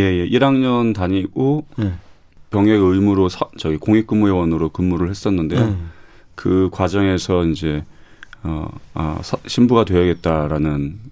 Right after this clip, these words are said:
Speaker 1: 생각을 하게 되어가지고 복학을 하지 않고 이제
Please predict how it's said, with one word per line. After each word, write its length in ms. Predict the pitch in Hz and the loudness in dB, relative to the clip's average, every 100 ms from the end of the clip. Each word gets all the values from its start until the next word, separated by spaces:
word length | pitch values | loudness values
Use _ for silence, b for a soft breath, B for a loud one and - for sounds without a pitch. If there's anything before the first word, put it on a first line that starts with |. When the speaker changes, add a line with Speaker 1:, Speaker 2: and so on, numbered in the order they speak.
| - 120 | -20 -6
Speaker 1:
생각을 520 | 113 104 98 90 95 | 0 0 0 -2 -2
하게 200 | 104 95 | -2 -2
되어가지고 840 | 85 78 71 69 - - 101 76 - b b | -2 -2 -2 -4 -4 -4 -4 -6 -16 b b
복학을 460 | - 95 120 110 117 | -2 0 2 2 2
하지 180 | 117 104 | 0 0
않고 640 | 76 71 - 82 76 - - - - | 0 -2 -2 0 0 -4 -12 -18 -14
이제 320 | - - 76 | -12 -8 -8